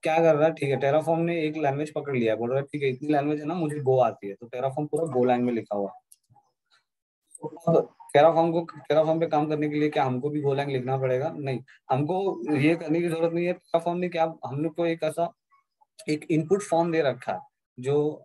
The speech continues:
हम लोग Terraform को input form दे देंगे और वो input form जो है हमको लिखना है एचसीएल language में। इसके अंदर में जो था ना, वो जो चीज़ के तुमने bread देना है कि भाई ये ले लो मेरा bread, ये ले लो मेरा onion, इतना quantity, ये कौन-, ऐसा वैसा,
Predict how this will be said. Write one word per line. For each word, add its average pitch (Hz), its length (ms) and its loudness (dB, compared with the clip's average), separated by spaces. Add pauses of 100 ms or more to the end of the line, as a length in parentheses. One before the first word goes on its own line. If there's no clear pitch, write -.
(120)
हम 123 120 -2
लोग 165 200 0
Terraform 156 460 0
को 165 200 -2
input 156 340 -6
form 160 280 0
दे 143 100 2
देंगे 123 300 -4 (480)
और 135 120 2
वो 170 200 -2
input 180 320 -4
form 165 280 2
जो 170 120 -12
है 190 260 -4 (160)
हमको 139 220 -2
लिखना 151 320 -4
है 170 280 -4
एचसीएल 160 340 0
language 113 360 0
में। 101 100 -8 (1300)
इसके 165 200 2
अंदर 190 180 2
में 196 180 2
जो 190 120 2
था 165 220 -8
ना, 185 120 0
वो 156 200 0
जो 160 100 -2
चीज़ 147 240 -6
के 151 140 -2
तुमने 151 300 0
bread 139 320 0
देना 147 220 0
है 143 120 -8
कि 135 100 -12
भाई 131 180 -4
ये 139 140 -4
ले 135 160 0
लो 135 140 -4
मेरा 135 220 0
bread, 127 300 -4
ये 127 140 0
ले 127 120 -2
लो 131 120 -2
मेरा 127 220 -2
onion, 123 360 -4
इतना 131 260 -6
quantity, 123 500 -4
ये 127 60 2
कौन-, 127 300 -4
ऐसा 123 180 -2
वैसा, 120 300 -4